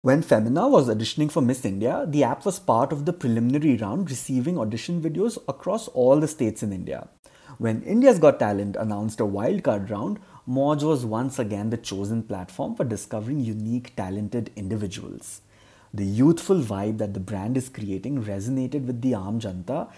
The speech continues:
and the app now has a community of more than one sixty million users. All these efforts have resulted in Moj being on top. In twenty twenty,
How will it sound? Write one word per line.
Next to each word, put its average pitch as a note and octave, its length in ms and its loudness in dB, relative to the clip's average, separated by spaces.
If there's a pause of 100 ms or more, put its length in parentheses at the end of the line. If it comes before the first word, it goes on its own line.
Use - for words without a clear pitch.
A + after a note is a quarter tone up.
(220)
and F3 120 0
the F#3 140 0
app A#2 380 -6
now C3 160 0
has C#3 180 -4
a C#3 40 -2
community A2 680 -2
of B2 160 -6
more A2+ 160 -4
than A2+ 300 -4
one A2 240 -4
sixty - 540 -6
million G#2 480 -4
users. F#2 680 -8 (800)
All A#3+ 200 10
these A#3 140 6
efforts E3+ 460 2
have D3+ 160 0
resulted A#2 400 2
in C3+ 180 2
Moj A2+ 320 0
being A2 180 0
on G#2+ 160 -2
top. - 360 -6 (580)
In A2+ 160 -2
twenty B2 300 4
twenty, C#3 480 -2